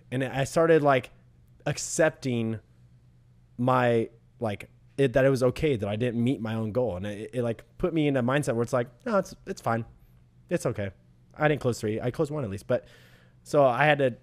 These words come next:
talk with you, and I was like, "Yo, next time something like that happens, I need you to tell me, 'Hey, you need to go find two more.'" That's the kind of people I want in my life, where it's like, if I come home and I'm like, "Man, this fucking sucks," it's like,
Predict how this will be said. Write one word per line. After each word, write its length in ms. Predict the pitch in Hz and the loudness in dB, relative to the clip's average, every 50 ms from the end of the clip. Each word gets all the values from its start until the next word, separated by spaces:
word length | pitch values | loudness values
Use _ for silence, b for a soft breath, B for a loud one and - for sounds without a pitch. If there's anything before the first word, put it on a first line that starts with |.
| _ _ - | _ _ -2
talk 240 | - 151 143 - - | 0 0 0 0 -2
with 100 | 123 - | -4 -2
you, 60 | 147 | 0
and 60 | 151 | 0
I 20 | 131 | 0
was 80 | 120 | 0
like, 200 | 113 107 101 - | 0 -2 -2 -4
"Yo, 320 | - 120 120 117 110 - - - - _ _ _ _ _ - _ _ _ _ _ - | -2 0 0 0 0 -2 -6 -12 -20 _ _ _ _ _ -20 _ _ _ _ _ -4
next 220 | 135 139 135 - | -4 -4 -4 -2
time 180 | - 160 139 123 | -2 -2 -2 0
something 240 | - 147 123 135 127 | -2 -4 -4 -2 -2
like 160 | 113 113 - | -2 -2 -2
that 100 | 123 101 | -4 -6
happens, 540 | - - 110 120 - 135 139 147 143 - - _ _ _ - | -6 -6 -8 -4 -4 -4 -4 -4 -8 -12 -16 _ _ _ -8
I 80 | 117 120 | -4 -2
need 180 | 120 131 127 | 0 0 0
you 60 | 131 117 | -2 -4
to 80 | 113 | -6
tell 160 | - - 123 117 | -4 -4 -2 -2
me, 240 | 113 110 104 98 - - - | -2 -2 -4 -6 -8 -8 -6
'Hey, 120 | - 110 98 | -4 -4 -4
you 120 | 92 101 | -4 -4
need 140 | 107 110 104 | -4 -4 -4
to 60 | 104 | -4
go 100 | 90 101 | -6 -8
find 260 | 92 - - 92 90 90 | -8 -8 -8 -10 -10 -10
two 120 | - - | -10 -10
more.'" 260 | 92 87 87 82 85 - - _ b b b b b b b b b b - | -10 -10 -10 -12 -14 -16 -20 _ b b b b b b b b b b -2
That's 220 | 131 135 131 - | 0 0 0 -2
the 120 | - 135 120 | -4 -4 -4
kind 120 | 123 120 | -2 -4
of 60 | 104 | -4
people 180 | 127 117 101 98 | -4 -4 -2 -2
I 40 | 101 | -2
want 180 | 104 107 87 | -2 -2 -4
in 60 | 92 | -6
my 140 | 90 113 139 | -4 -2 -2
life, 300 | 123 98 90 92 92 - - | -2 -2 -4 -6 -8 -6 -6
where 120 | 107 104 | -6 -6
it's 120 | 104 - | -4 -4
like, 240 | 123 113 104 - - b b b b b b b b b b - | -4 -4 -4 -6 -10 b b b b b b b b b b -8
if 160 | - 123 - 143 | -8 -2 2 4
I 120 | 147 147 | 4 4
come 160 | 131 147 143 | 2 2 0
home 140 | 139 131 135 135 | 2 2 2 2
and 60 | 135 | 0
I'm 60 | 131 | 0
like, 240 | 123 110 98 - 101 | -2 -4 -4 -6 -8
"Man, 300 | 101 107 110 107 104 101 | -6 -6 -4 -4 -4 -6
this 120 | 98 101 - | -8 -8 -6
fucking 280 | - 117 107 - 95 | -6 -6 -6 -6 -10
sucks," 320 | - - 120 113 101 - - | -8 -6 -6 -6 -6 -6 -10
it's 100 | 95 - | -10 -10
like, 240 | 101 92 - - | -10 -10 -10 -14